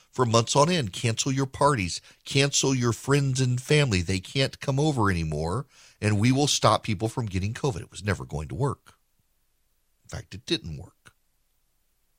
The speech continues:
Now, there will be those who say, "Well, they had far less people die than the United States."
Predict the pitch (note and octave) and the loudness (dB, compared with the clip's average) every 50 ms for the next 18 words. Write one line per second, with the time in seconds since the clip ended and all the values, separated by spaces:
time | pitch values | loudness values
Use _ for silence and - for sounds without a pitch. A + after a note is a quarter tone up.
0 | _ _ _ _ _ _ _ _ _ _ _ _ _ - - - _ _ _ - | _ _ _ _ _ _ _ _ _ _ _ _ _ -20 -20 -20 _ _ _ 0
1 | A2 A#2+ A#2+ A2+ G#2+ G#2 - A#2 B2 A#2+ A#2 A2+ A2 A#2+ A#2+ B2 C#3 D3+ D3+ - | 4 6 8 8 6 6 4 2 4 4 4 4 4 4 6 8 8 8 6 4
2 | C#3 B2+ - B2+ G#2+ G2 G2+ G#2+ A#2 C#3 D3+ E3+ E3+ D3+ C3+ B2 A#2+ A#2+ G#2 - | 2 2 2 4 4 6 8 8 10 10 10 10 8 8 6 6 6 6 4 2
3 | - A#2 A2 A#2 A2+ G#2 G#2 G#2 - - A#2+ A2+ A#2+ A2+ G#2 - A2 F#2+ F2+ F#2 | 4 6 6 6 6 4 0 0 -2 -4 -4 -2 -2 -2 0 2 4 4 6 8
4 | F#2+ F#2+ F#2+ G#2 G2 G2 F#2+ F#2+ F#2 F2+ F#2 F#2 E2+ F2+ F#2+ F#2+ E2+ - - - | 6 6 6 4 2 0 0 -2 -2 -2 0 0 0 0 0 -4 -8 -10 -12 -16
5 | - _ _ - - - | -18 _ _ -20 -20 -20